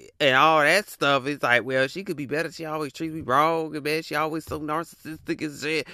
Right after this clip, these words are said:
And I just be crying on the, at nights and stuff.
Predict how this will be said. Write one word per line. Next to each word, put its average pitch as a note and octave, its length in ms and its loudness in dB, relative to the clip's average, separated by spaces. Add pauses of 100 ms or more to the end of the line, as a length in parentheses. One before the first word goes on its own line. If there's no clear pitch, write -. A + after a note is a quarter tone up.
(200)
And A#2+ 100 4
I C#3+ 140 6
just D#3 180 -8
be D3+ 100 -10
crying D3+ 420 0
on C3+ 160 -12
the, C3+ 380 0
at B2+ 80 0
nights C3+ 420 -2
and G2+ 100 -14
stuff. - 240 -8